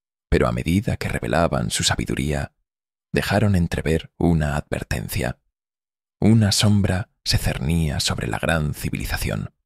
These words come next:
Un cambio que llegaría desde más allá del mar, trayendo consigo la destrucción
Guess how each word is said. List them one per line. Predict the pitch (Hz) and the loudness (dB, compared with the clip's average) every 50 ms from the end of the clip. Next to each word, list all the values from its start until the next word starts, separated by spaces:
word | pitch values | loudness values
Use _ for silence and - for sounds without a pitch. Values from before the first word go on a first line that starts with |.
| _ _ _ _ _ _ _ _ _ _ _ _ _ _ _ _ | _ _ _ _ _ _ _ _ _ _ _ _ _ _ _ _
Un | - 98 104 101 | 2 4 4 4
cambio | - - 101 110 107 104 98 95 95 104 120 - _ _ | 4 4 4 4 4 4 2 2 0 0 -2 -6 _ _
que | - - | -4 -2
llegaría | - 71 - 76 85 90 95 98 98 | -2 0 2 4 4 6 6 4 2
desde | - - - - - | 2 0 -2 0 2
más | 76 82 92 98 - - | 4 4 4 4 2 0
allá | - 78 80 80 85 | -2 -2 -2 -2 -2
del | - 95 - | -2 -4 -2
mar, | - 69 71 65 - - _ _ _ _ _ _ _ _ _ _ _ _ _ _ | -2 -2 -2 -2 -4 -8 _ _ _ _ _ _ _ _ _ _ _ _ _ _
trayendo | - - 76 71 82 92 95 98 98 101 - | 0 2 2 2 4 4 4 4 2 0 0
consigo | - 71 64 - - - 98 92 - 76 | -2 -4 -4 -4 -2 0 0 0 0 -2
la | 64 64 | -2 -2
destrucción | - 67 - - - - - - - 85 80 78 | -2 -4 -4 -4 -6 -8 -4 0 2 2 2 2